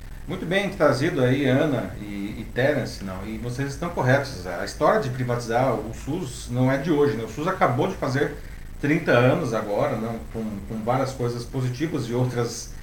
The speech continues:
vergonhosas, não? E, e muitos governos tentam privatizar o sus, não? É,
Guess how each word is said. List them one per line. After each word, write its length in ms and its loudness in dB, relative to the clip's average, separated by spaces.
vergonhosas, 840 4
não? 320 -4
E, 600 -6
e 40 -2
muitos 240 2
governos 560 2
tentam 340 -2
privatizar 880 -4
o 60 -10
sus, 400 -8
não? 120 -8
É, 340 -6